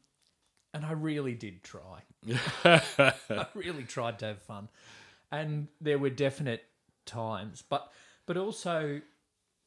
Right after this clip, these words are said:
Speaker 1: there was other achievements.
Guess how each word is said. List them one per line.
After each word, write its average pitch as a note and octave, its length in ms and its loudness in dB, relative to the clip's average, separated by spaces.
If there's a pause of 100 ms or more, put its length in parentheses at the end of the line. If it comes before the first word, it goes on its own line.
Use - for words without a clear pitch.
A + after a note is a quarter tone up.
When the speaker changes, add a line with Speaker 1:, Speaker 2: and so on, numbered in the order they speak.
(260)
Speaker 1:
there C#3+ 180 4
was B2+ 480 0 (1040)
other B2+ 360 0
achievements. G#2 800 -10